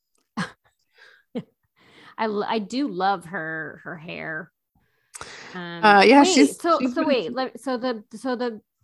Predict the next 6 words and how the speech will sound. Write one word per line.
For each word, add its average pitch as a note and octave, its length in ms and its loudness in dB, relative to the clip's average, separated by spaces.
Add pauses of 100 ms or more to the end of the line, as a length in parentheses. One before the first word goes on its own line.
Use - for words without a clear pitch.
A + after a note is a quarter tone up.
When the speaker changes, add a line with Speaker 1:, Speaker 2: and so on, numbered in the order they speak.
(600)
Speaker 1:
so C4+ 140 -6
the B3 160 -2
vegans A3+ 840 2 (360)
of G#3 200 -6
the G3+ 80 -4
world F3 600 -8